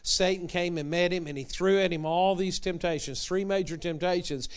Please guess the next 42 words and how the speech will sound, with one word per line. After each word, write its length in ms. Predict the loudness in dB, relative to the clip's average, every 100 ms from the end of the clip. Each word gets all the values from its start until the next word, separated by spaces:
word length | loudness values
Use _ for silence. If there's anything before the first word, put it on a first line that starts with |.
| -8 -2
And 120 | 0
in 100 | 2
all 200 | 4 4
three 220 | 2 0
temptations, 840 | 0 -2 2 2 2 -2 -4 -6 -10 -14 -8
Jesus 480 | 0 2 4 2 0
had 180 | 0 2
already 560 | 4 4 4 2 2
overcome. 540 | 2 0 -4 -2 -2 0
In 80 | 0
other 220 | 2 2
words, 360 | 4 4 2 -4 -6 -2
it 80 |
was 140 | 0 4
like, 260 | 4 4
"Why 120 | 0 -2
don't 180 | -2
you 60 | -2
make 240 | 0 -2
the 80 | -2
stones 480 | -4 0 0 0 -2
bread?" 440 | -2 0 0 -2
Jesus 380 | -2 -2 0 -2
is 60 | 0
looking 280 | 0 0 0
at 40 |
him 40 | 0
and 80 |
say, 180 | -2 -2
"Really? 340 | 0 2 2 0
I 80 |
have 200 | 0 0
manna 280 | -2 -4 -4
from 160 | -6 -2
heaven 320 | 0 0 -2
to 80 | -6
eat, 120 | -8
and 80 | -8
you're 100 | -8
giving 260 | -4 -4 -2
me 120 | -2
rocks," 540 | 0 0 -2 -10 -20